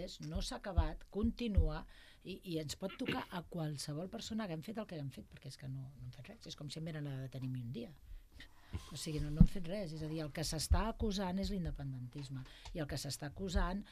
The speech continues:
i el que s'està criminalitzant és la dissidència, és la protesta,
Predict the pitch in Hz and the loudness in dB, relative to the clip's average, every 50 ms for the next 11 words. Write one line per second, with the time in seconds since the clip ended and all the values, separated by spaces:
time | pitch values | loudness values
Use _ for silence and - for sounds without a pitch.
0 | - - - - 175 170 156 143 160 123 - 120 - - - - 190 - - - | -18 -20 -14 -8 -4 -2 -2 0 0 -2 -2 -4 -4 -2 0 -2 -2 -2 -2 2
1 | 240 220 262 269 233 208 180 165 170 196 233 233 202 185 165 180 170 156 156 180 | 4 6 6 6 6 4 2 2 0 2 2 0 0 0 0 0 0 0 0 -2
2 | - - - - - - 170 160 170 180 180 190 160 - - 147 135 131 135 139 | -4 -8 -14 -14 -8 -4 -2 -2 0 0 0 0 0 0 0 2 4 4 4 4
3 | 127 - 139 131 131 139 131 165 190 196 - 165 156 143 - 156 151 156 - - | 2 -2 -4 -6 -6 -6 -6 -6 -6 -6 -6 -6 -8 -6 -4 -2 0 0 0 0
4 | - 151 135 120 | -2 -4 -6 -8